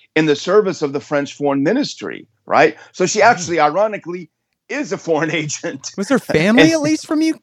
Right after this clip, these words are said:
Speaker 2: uh, from Georgia?
Speaker 1: Well, her background, her background
Speaker 2: Uh-huh.
Speaker 1: is Georgian, of course, but she's
Speaker 2: Still,
Speaker 1: not a
Speaker 2: but
Speaker 1: Georgian
Speaker 2: yeah.
Speaker 1: citizen.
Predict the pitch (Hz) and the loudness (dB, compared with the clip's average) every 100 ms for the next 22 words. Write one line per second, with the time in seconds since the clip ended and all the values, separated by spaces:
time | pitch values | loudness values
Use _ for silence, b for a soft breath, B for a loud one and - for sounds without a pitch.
0 | 208 220 262 - 285 247 302 302 320 320 | -6 -4 -4 -2 -2 0 -2 -2 -2 2
1 | 226 190 196 165 180 170 147 160 151 185 | 4 4 4 2 0 0 -4 -4 -2 -2
2 | 131 240 190 135 139 127 127 135 - 131 | -2 -4 -6 -8 -6 -6 -6 -6 -4 -6
3 | - 131 143 165 143 104 139 127 226 - | -6 -2 4 6 6 4 2 4 2 4
4 | 226 254 139 98 | 4 2 -4 -8